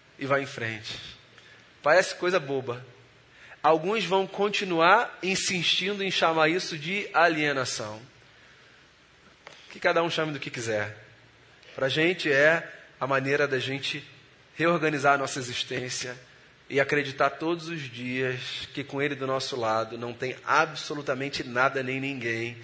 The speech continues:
que nos impeça de avançar. Você cantou ainda há pouco. Nos braços dele é o seu descanso. Então descansa nessa rede que, que são os braços de Jesus e deixa ele embalar você, renovando a sua força e a sua esperança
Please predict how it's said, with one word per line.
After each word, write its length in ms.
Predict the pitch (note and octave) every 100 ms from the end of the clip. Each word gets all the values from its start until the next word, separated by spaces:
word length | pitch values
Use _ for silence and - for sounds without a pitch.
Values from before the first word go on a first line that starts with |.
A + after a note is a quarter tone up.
| - - - -
que 100 | C3
nos 140 | B2
impeça 340 | B2 A#2+ A2+ A#2+
de 80 | A#2
avançar. 680 | A2 A2+ G#2+ A2 G#2 G#2 - - - - - -
Você 160 | - -
cantou 280 | D3 D3+ D#3
ainda 140 | D#3+
há 20 | D#3+
pouco. 320 | C3 A2 - - - - - - - _ _
Nos 180 | C3 B2+
braços 440 | B2+ C#3+ D3 C#3+
dele 220 | B2+ C#3
é 40 | C3+
o 40 |
seu 160 | C3+ B2+
descanso. 680 | A2 - G#2+ G2+ - - - - - - - - - - _ -
Então 160 | D3
descansa 440 | D#3 - E3+ F3+ E3
nessa 240 | D3+ D3+
rede 440 | A2 B2+ C#3+ B2+
que, 240 | A#2+ - C3+ - - - -
que 80 |
são 180 | C#3 C#3+
os 100 | C3+
braços 420 | B2 C3 C3+ C3+
de 100 | B2+
Jesus 640 | B2 B2 A2+ B2+ C3 - - - - - -
e 40 |
deixa 320 | C3 D3 D3+ D#3+
ele 120 | D3
embalar 420 | D3 C#3 C3 C3+
você, 500 | B2+ B2 - B2+ B2
renovando 520 | A#2 C3+ B2+ C3 C3+
a 20 |
sua 180 | B2+ C3+
força 340 | A#2+ C#3+ C#3 C3
e 20 |
a 20 |
sua 140 | -
esperança 600 | B2 - A#2+ A#2+ A#2+ -